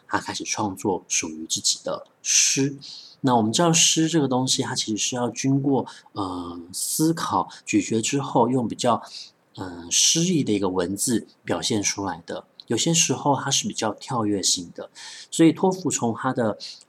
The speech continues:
儿童、童年的时候这个阶段开始，他有一些关于精神面的探讨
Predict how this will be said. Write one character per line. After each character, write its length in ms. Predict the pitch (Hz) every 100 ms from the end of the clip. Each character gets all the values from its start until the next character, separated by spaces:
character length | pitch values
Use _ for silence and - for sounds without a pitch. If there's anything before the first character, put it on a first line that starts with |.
| _ -
儿 140 | 123
童、 460 | 120 113 110 107 110
童 220 | 110 113
年 160 | 110
的 100 | 107
时 180 | 104 -
候 200 | 107 131
这 100 | 117
个 80 | 143
阶 160 | 131 123
段 160 | 113
开 220 | - 98
始， 240 | 98 - - -
他 80 |
有 120 | 123 95
一 80 | -
些 240 | - 113
关 200 | 107 113
于 160 | 101 95 - -
精 180 | - 147
神 220 | 147 104
面 100 | 107
的 120 | 92
探 340 | - - 104 82
讨 260 | - -